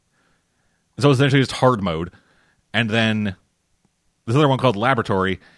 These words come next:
is real weird, where you, uh, where you have to, it's one of those puzzles where, like, you hit a direction and you move in that direction until you hit a wall. And there are little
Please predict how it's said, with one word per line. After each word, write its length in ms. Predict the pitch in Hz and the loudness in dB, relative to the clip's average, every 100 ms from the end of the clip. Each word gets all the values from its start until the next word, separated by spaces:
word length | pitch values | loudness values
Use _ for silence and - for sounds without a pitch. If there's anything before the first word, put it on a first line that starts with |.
| _ _ - | _ _ -6
is 440 | 110 104 98 90 101 - _ _ | -2 0 0 -4 -10 -16 _ _
real 240 | 240 220 147 | -4 0 2
weird, 260 | 139 131 | 2 2
where 200 | 123 123 | 2 0
you, 400 | 113 127 147 139 | -2 -4 -2 -4
uh, 180 | - 123 | -4 -4
where 160 | 110 131 | -2 0
you 80 | |
have 200 | 123 123 - | 0 -2 -2
to, 360 | 117 107 101 - _ _ _ _ _ _ _ _ _ - | -4 -4 -6 -12 _ _ _ _ _ _ _ _ _ -4
it's 100 | 139 | 0
one 100 | 214 | 2
of 40 | |
those 120 | 214 170 | 2 2
puzzles 300 | 170 165 139 | 0 0 0
where, 140 | 143 | 0
like, 160 | 123 127 | 0 0
you 60 | |
hit 100 | 139 | 0
a 40 | 131 | 0
direction 320 | 120 123 120 | -2 -2 -2
and 100 | 120 | 0
you 80 | 110 | 2
move 220 | 120 113 | 2 2
in 80 | 113 | 0
that 100 | 107 | 2
direction 220 | 110 107 | 0 0
until 120 | 117 | -2
you 60 | 107 | -2
hit 100 | 110 | -2
a 20 | |
wall. 420 | 90 101 127 - _ _ _ _ _ _ _ _ _ _ _ _ _ _ _ _ _ _ _ _ _ | -2 -2 -4 -10 _ _ _ _ _ _ _ _ _ _ _ _ _ _ _ _ _ _ _ _ _
And 120 | 107 110 | -2 2
there 200 | 107 98 | 2 0
are 280 | 101 98 | 0 0
little 380 | 98 110 104 98 | 0 0 0 -4